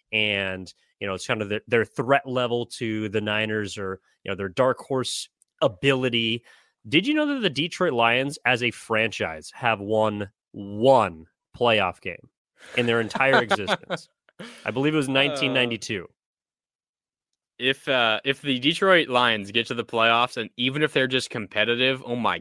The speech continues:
Speaker 2: God, the city of Detroit is gonna crown Dan Campbell king.
Speaker 1: I think he might already be up on the throne.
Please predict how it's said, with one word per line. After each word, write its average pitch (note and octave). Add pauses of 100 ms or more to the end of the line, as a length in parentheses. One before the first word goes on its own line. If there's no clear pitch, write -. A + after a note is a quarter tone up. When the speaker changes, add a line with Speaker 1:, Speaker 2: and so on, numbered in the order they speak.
(120)
Speaker 2:
God, A#2
the G#2+
city B2
of A2+
Detroit A#2+
is G2
gonna F#2
crown A2+
Dan G#2+
Campbell G#2
king. F#2 (960)
Speaker 1:
I -
think F#3+
he C#4+
might G3
already F3
be C3
up D3
on C#3
the A2
throne. A#2